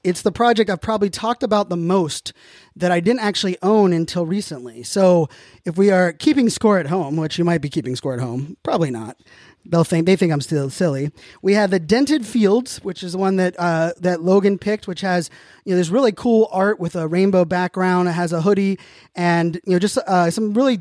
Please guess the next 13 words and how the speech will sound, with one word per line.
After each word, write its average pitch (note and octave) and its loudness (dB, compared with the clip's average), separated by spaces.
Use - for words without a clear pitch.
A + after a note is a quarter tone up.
you G3+ -4
know, F3 0
different G3 0
dimensions E3+ -4
to C3 -8
it. C#3+ -14
Kinsley C4+ 2
picked F#3 -10
the E3+ -2
Bubblegum G3+ 2
Kids F#3 -4
puppies. D#3+ -4
Now, E3+ 0